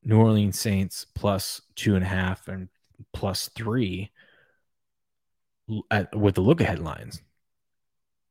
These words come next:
So a lot of sharps were taking the Saints with the, the, the points plus three at the look-ahead line.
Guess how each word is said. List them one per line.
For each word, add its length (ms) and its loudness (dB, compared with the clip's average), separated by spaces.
So 400 4
a 80 -4
lot 220 4
of 80 2
sharps 640 0
were 80 -6
taking 480 -6
the 100 -8
Saints 600 -4
with 300 6
the, 340 0
the, 240 -4
the 80 -6
points 460 4
plus 260 -2
three 400 6
at 80 -14
the 80 -2
look-ahead 320 2
line. 280 -14